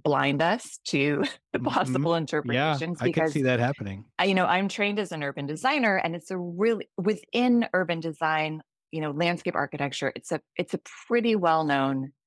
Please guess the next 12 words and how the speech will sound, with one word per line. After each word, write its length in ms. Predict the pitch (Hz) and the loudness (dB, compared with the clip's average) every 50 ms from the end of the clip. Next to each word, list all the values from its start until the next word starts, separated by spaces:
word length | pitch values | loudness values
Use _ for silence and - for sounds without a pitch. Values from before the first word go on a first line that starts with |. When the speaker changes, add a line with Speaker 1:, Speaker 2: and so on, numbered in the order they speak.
| _ _ _ _ _ _ _ _ _ - | _ _ _ _ _ _ _ _ _ -10
Speaker 1:
term, 540 | - - 247 226 180 156 147 143 143 151 | -2 0 2 4 4 4 2 2 0 -2
which 280 | - - 160 156 - - | -2 -2 -4 -2 -2 -2
is 140 | 170 165 - | -4 -2 -2
a 80 | 196 180 | -4 -4
desire 500 | - 180 175 - 180 170 185 202 214 208 | -2 -4 -2 0 0 2 2 2 0 0
line 360 | 180 175 160 160 156 156 151 | 0 0 0 0 0 -2 -2
or 160 | - - 147 | -4 -4 -4
a 60 | 143 | -4
desire 640 | 135 143 143 139 - - 131 135 135 135 131 131 131 _ | -4 -6 -6 -6 -2 0 0 0 2 0 -2 -4 -6 _
path 440 | - - - 120 131 - - 151 - _ _ - | -10 -6 -4 -2 -2 -2 -2 -6 -8 _ _ -4
is 120 | - 165 | -4 -2
a 60 | - | -2